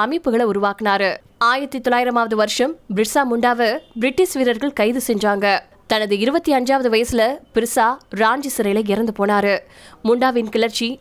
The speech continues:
பிரிட்டிஷ் ஆட்சிக்கு எதிரான பழங்குடியினரை ஒன்று திரட்டுச்சு. அதன் பலனா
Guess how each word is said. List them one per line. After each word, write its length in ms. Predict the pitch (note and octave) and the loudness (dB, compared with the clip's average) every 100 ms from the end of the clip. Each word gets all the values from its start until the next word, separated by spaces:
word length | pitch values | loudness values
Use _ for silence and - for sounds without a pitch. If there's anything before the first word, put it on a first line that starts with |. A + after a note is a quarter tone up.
| F#3+ | -2
பிரிட்டிஷ் 300 | G#3+ G#3+ B3+ A#3 | -2 0 0 0
ஆட்சிக்கு 300 | - A3+ G#3+ G3+ | -2 -6 -2 0
எதிரான 300 | B3+ B3 G#3+ G#3+ | 0 0 0 0
பழங்குடியினரை 640 | G#3+ B3+ A3+ A3 G3+ A3 C#4 G#3 G#3+ | 0 0 0 2 2 0 -2 -2 -2
ஒன்று 180 | C4 B3+ | 0 -2
திரட்டுச்சு. 400 | F#3+ F#3+ G3 G#3 F3 - - A#3 | -2 -2 -2 0 -2 -6 -6 -2
அதன் 200 | C4 C4 | -2 0
பலனா 300 | C4 D4+ C4+ | -2 0 0